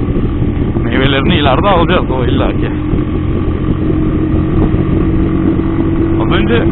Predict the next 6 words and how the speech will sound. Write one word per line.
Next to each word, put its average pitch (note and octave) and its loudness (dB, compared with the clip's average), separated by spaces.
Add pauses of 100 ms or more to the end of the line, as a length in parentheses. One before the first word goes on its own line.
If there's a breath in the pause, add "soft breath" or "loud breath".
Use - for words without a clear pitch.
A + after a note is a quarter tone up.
(100)
motoru D3 2
yıkadım. G#3+ 2 (1400)
Sol F#3 0
sinyal F#3+ 0
basık D#3 0
kaldı. C3+ 0